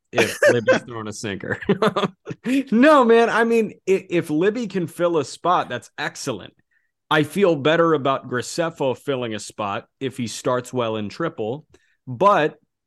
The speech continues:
Speaker 1: that's another guy that has yet to throw a major league inning. You know what I mean? So, like, I don't understand why Yepez is still on the roster if he's gonna be a Memphis Redbird. You know what I mean?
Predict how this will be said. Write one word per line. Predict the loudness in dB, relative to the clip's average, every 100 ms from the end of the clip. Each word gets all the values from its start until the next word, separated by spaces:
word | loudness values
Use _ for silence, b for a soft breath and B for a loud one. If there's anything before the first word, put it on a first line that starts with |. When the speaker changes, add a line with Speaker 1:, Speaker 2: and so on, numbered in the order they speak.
| _ -10
Speaker 1:
that's | -4 -4 -2
another | -2 -2 -2
guy | 0 -2
that | -2
has | -4 -4
yet | -4 -4
to | -4
throw | -2 -2
a | -2
major | -2 -4 -4
league | -6 -6
inning. | -8 -6
You | -4
know | -4
what | -4
I |
mean? | -4 -6
So, | -6 -6
like, | -6 -8 _ _ _ _ _
I | 0
don't | 2 2
understand | 2 -2 -2 -4 -2
why | -2 -2
Yepez | 0 -4 -4 -6
is | -10
still | -10 -6
on | -6
the | -4
roster | -6 -6 -8 -6
if | -6
he's | -6
gonna | -4 -4
be | -4
a |
Memphis | -4 -8 -10 -8
Redbird. | -8 -8 0
You | 4
know | 6
what |
I | 6
mean? | 4 2